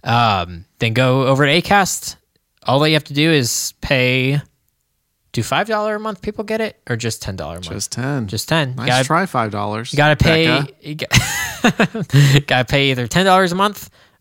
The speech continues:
Speaker 1: or a hundred dollars a year, or the Corey special.
Speaker 2: And the Corey special is a good deal, actually.
Speaker 1: Yeah.
Speaker 2: You get a lot of back.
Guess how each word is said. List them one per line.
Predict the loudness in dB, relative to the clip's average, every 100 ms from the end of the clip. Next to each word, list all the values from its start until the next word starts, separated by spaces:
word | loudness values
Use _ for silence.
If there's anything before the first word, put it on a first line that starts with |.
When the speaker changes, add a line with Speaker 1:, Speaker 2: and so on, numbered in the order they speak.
| 0
Speaker 1:
or | 4 6 6 4 2 -2 -2
a | 0
hundred | 2 4
dollars | 4 4 2
a |
year, | 4 4 2 _ _ _ _ _
or | 4 6 6 4
the | 2
Corey | 2 0
special. | 0 -6 -10 -14 _ _ _ _ _ _ _ _ _ _ _ _ -6
Speaker 2:
And | -4
the | 0
Corey | 2 2
special | 0 -2 -4 -6
is |
a |
good | -6 -6
deal, | -4 -4 -6 -8 _ -6
actually. | -6 -6 -12 -12 -14 _ -4
Speaker 1:
Yeah. | 0 0 -2 -16 _ _ _
Speaker 2:
You | -2 0
get | 2
a |
lot | 4 2
of | 2 0 -2 _ _ _ _ _
back. | -8 -6 -8